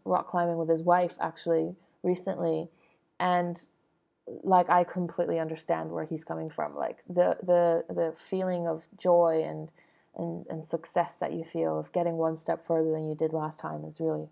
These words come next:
really great. So for, for Johnny's rock climbing,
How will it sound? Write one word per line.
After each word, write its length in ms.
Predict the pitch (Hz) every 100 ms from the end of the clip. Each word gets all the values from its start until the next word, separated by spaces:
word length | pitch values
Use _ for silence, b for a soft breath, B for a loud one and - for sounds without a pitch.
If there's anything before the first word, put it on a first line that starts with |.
| _
really 300 | - 156 151 -
great. 300 | 170 156 - _ _ b b b b -
So 240 | 220 208
for, 320 | 208 220 214
for 160 | - 214
Johnny's 360 | 220 214 269 240
rock 140 | 175
climbing, 440 | 165 165 160 165